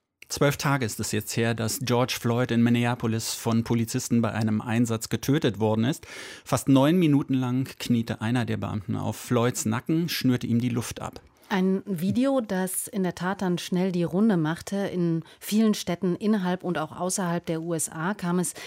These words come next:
Speaker 2: in der Folge zu Protestaktionen, die zum Teil auch in Gewalt und Plünderungen mündeten.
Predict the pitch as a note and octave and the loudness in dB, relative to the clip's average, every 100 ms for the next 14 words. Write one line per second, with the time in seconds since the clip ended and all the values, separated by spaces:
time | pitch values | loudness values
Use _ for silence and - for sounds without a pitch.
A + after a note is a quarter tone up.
0 | - - - F#3+ F3 F3+ F3+ F3+ E3 - | -16 -18 -2 0 0 -2 -2 -4 -10 -12
1 | E3 F#3 A#3 - A3+ - A3+ A3 A3+ G#3+ | -6 -4 -4 -4 -8 -2 2 4 6 4
2 | F3 - E3+ D#3+ D#3+ D#3+ F3+ - F3+ E3 | 2 -2 -4 -4 -2 0 0 -2 -4 -4
3 | D3 F3 E3 C#3+ D3 F3+ F3+ E3+ - - | -4 -2 -2 -2 -2 -2 -2 -2 -4 -16
4 | - F3 A3+ F3+ D3 D#3+ D#3+ E3 E3 E3+ | -6 0 2 2 0 0 2 2 2 0
5 | - F#3 | -2 -2